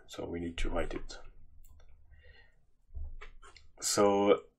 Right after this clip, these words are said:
H D M I support is, uh, supported. H D M I output is supported. The display framework is, uh, really simple, like ev-,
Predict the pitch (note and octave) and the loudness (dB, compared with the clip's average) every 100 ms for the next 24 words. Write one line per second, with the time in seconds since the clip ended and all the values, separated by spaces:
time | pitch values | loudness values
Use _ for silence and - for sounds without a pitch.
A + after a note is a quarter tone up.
0 | - F#2+ G2+ G#2 G2+ - - G2+ - - | -4 -2 2 0 0 0 2 0 0 -10
1 | - - - E2 E2 E2 E2 - - - | -8 -6 -2 -2 -2 -4 -6 -6 -6 -8
2 | - - F#2 G#3+ - - - - - F2 | -8 2 2 2 -8 -18 -14 -8 -6 -4
3 | F2 - - F#2+ - - - - - - | -4 -4 -8 -8 -10 -8 -10 0 0 0
4 | - - - - - - - _ - G#2 | -8 -18 -14 -12 -12 -14 -18 _ -4 0
5 | A2+ - B2 - A#2 A2+ A2+ - F2+ E2 | 2 8 8 10 10 12 12 12 2 0
6 | E2 D#2+ D#2+ F#2+ F2+ - F2 G2 F#2+ F2+ | 0 0 2 2 4 0 2 6 6 6
7 | F2+ E2+ G2+ G2 G2 | 4 2 2 4 2